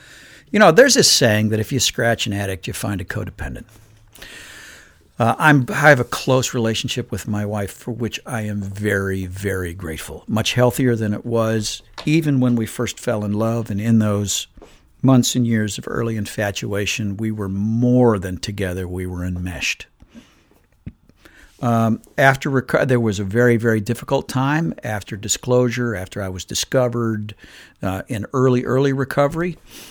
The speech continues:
where Allie didn't really want much to do with me.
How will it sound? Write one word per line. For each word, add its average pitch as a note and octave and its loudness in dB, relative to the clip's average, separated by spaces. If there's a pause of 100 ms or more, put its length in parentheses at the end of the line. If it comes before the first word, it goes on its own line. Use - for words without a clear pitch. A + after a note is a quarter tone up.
(240)
where G#2 -2
Allie A2+ -2 (240)
didn't B2+ -2 (120)
really C3 0
want A#2+ 0
much A#2+ -4
to - -12
do B2 -2
with D#3+ -4
me. G#3 0